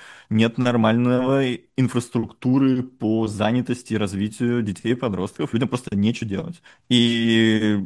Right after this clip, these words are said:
<clears throat> в некотором роде там блокировка Роблокса или какая-нибудь блокировка Контры, Доты, Стима может привле-, при-, привести к каким-то реально социально значимым последствиям, когда люди, которым нехер больше делать, некуда больше пойти,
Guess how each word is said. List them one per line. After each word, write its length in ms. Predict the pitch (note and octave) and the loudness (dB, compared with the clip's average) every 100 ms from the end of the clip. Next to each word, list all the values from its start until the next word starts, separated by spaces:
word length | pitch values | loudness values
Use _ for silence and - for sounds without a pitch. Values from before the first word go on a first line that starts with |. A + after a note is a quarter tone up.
| - | -8
<clears throat> 120 | - | -8
в 1000 | - E3+ C#3 F#2 - C#3 - D#3+ B2+ B2 | 0 2 2 -2 2 2 4 2 2 2
некотором 300 | D3 E3 D3+ B2+ | 2 2 0 2
роде 240 | C3 G#3 | 2 0
там 200 | F3 A#2+ | 0 0
блокировка 440 | A2 A#2+ C3 - G#2+ | 2 0 0 0 2
Роблокса 640 | G#2+ C3+ B2 - A#2+ G#2+ | 2 2 -2 -2 0 0
или 400 | G#2+ G#2+ G#2 G2 | 2 2 2 0
какая-нибудь 320 | - G#2+ G2 | -2 -2 0
блокировка 760 | G2+ A2 A#2 C3 G#2+ A2 G#2+ - - _ | -2 2 2 2 0 0 0 -4 -20 _
Контры, 500 | - A#2 A2 B2 C3+ | 0 0 2 0 2
Доты, 440 | G#2+ A#2 B2+ C3 G#2+ | 4 4 4 0 -2
Стима 560 | - - A#2+ D3 A2+ - - - - | -2 -2 0 2 0 -2 -20 -20 -4
может 440 | A2 A2 G3 E3 - A#2 | 2 4 4 0 -6 -2
привле-, 320 | A#2+ G2+ G2+ | 0 0 -2
при-, 200 | - A2+ | -4 -2
привести 440 | B2 A2+ - C#3 | 0 -2 -2 -4
к 40 | C3+ | -4
каким-то 340 | F#2+ C3 C3+ | -2 -2 0
реально 280 | A2+ A2 D3 | 0 0 -2
социально 540 | F#2+ G#2+ A2 C3 D3 | -4 -2 0 0 0
значимым 440 | B2+ G#2 G#2+ A#2 B2+ | 0 -2 0 0 0
последствиям, 600 | A2 - A#2+ E3+ - A#2+ | 0 -2 -2 -4 -4 -4
когда 340 | - G2 F#2+ | -4 -4 0
люди, 200 | A2+ A#2 | 0 0
которым 300 | G2+ G2 G#2+ | -2 -2 -2
нехер 280 | G#2 A#2 A2 | 0 0 -2
больше 280 | G2 G2+ - | -4 -4 -4
делать, 220 | G#2+ A2 | -2 0
некуда 280 | A2 G2+ G2+ | -2 -6 -6
больше 200 | G2+ F#2+ - | -6 -6 -2
пойти, 440 | G#2+ - A#2 | -4 0 0